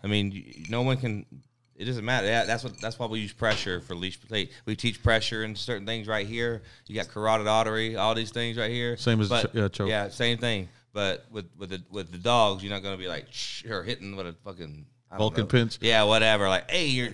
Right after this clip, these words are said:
Speaker 1: But when you grab here and you freaking squeeze it right at Adam's apple, the jaws have to release. So yeah, I could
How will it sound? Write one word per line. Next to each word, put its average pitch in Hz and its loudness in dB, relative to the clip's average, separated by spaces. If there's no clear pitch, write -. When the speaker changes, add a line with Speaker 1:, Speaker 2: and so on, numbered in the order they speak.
Speaker 1:
But 120 0
when 117 -2
you 117 0
grab 123 6
here 120 6
and 104 -4
you 107 -4
freaking 104 -4
squeeze 113 -6
it 113 -6
right 117 2
at 104 -2
Adam's 113 4
apple, 117 -2
the 98 -2
jaws 87 0
have 82 -4
to 78 -12
release. 69 -12
So 85 -4
yeah, 90 4
I 104 -4
could 113 -6